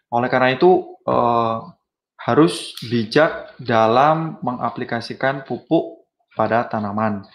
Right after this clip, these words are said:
Kita harus pandai-pandai dan harus pintar. Tentu saja untuk,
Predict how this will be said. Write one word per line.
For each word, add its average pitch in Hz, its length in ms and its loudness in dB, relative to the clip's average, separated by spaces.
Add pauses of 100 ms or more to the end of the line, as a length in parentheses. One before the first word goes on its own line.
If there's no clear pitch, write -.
(280)
Kita 165 260 4
harus 160 160 2
pandai-pandai 120 920 -2
dan 117 180 -6
harus 107 220 -10
pintar. 123 640 0 (560)
Tentu 120 240 -6
saja 143 480 2
untuk, 135 1040 2